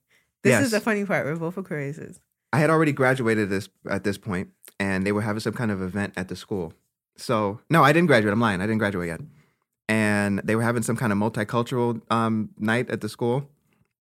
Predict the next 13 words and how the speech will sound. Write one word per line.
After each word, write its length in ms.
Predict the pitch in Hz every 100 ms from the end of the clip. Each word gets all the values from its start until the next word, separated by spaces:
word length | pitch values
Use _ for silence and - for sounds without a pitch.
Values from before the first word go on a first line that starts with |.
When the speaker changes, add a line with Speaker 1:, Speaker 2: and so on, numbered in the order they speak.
| _ _ _ _ - -
Speaker 2:
And 120 | 117 104
we 100 | 107
needed 280 | 113 107
to 80 | 104
get 360 | 92 101 92 - _ _ _
flags 460 | - - 113 104 90
from 180 | - 95
different, 420 | 104 101 101 90 _ -
like, 240 | - 175 175
different 300 | 170 104 -
Speaker 1:
Oh. 20 |
Speaker 2:
countries. 460 | 107 101 82 - - _ _ - _ -
So, 480 | - - 123 117 127